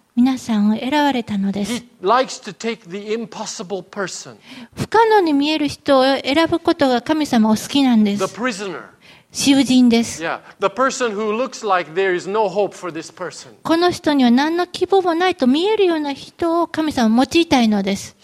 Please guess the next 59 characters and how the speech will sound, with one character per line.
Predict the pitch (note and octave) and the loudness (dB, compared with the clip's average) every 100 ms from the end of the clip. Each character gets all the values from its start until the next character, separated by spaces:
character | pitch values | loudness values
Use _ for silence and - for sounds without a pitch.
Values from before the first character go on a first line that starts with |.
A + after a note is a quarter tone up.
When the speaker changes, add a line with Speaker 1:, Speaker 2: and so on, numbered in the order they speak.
| - | -12
Speaker 2:
He | F3+ | -8
knew | F3 F3 A3+ A#3 | -6 -4 -4 -4
them | A3 G#3+ | -6 -6
before | E3 D#3+ F#3 | -8 -6 -6
they | F3+ | -4
were | D#3+ D3+ | -4 -6
born. | C3+ E3 G3+ G3+ _ _ - | -6 -8 -8 -14 _ _ -6
Speaker 1:
そ | D#4+ | 0
の | F4 | 0
方 | F4 F#4 F4 | 0 -2 -2
た | D4+ | -4
ち | C#4 A#3+ | -6 -4
が | A3+ | -4
生 | G#3+ | -2
ま | C#4+ G4 | 0 2
れ | G4+ | 2
る | G4 | 0
前 | F#4+ A4 G#4+ | 0 -2 -2
か | - | -4
ら | A3+ | -6
神 | - B3+ | -2 0
様 | A#3 G#3 | 0 0
は | G3+ | -2
ご | G#3+ | 0
存 | A#3 A3+ | 2 2
知 | G3+ | 0
で | G3 | -4
す。 | F#3 | -6
Speaker 2:
Yeah. | E3 D#3+ | -6 -6
And | D#3+ | -6
he | F3 | -8
called | - G3+ G#3 G#3 F#3 | -6 0 2 0 -2
them. | G#3 G#3+ G3 _ - | -8 -10 -20 _ -6
Speaker 1:
そ | D4+ | -4
し | D4+ | -4
て | D4 | -6
神 | - G4 | -6 -6
様 | G4+ D#4 A#3+ | -4 -2 -2
が | A3 | -2
そ | C4 | -2
の | B3+ | -4
方 | B3+ B3+ | -4 -8
た | - | -8
ち | G#3 G3+ | -8 -6
を | F#3+ G#3+ | -2 0
呼 | |
び、 | A3+ | 0
Speaker 2:
Because | |
he | B3 G#3+ | 0 0
had | D#3+ | 0
a | D3+ | 0
purpose | - G3+ F#3+ F3 E3 - - _ _ - | -2 -6 -4 -6 -8 -12 -18 _ _ -14
for | C#3+ | -10
your | D3 C#3 | -8 -8
life. | D3+ B2 G#2 _ _ - | -8 -10 -14 _ _ -4
Speaker 1:
な | D4 | 0
ぜ | F4 | 2
な | D#4+ | 2
ら | B3+ A#3+ | 0 0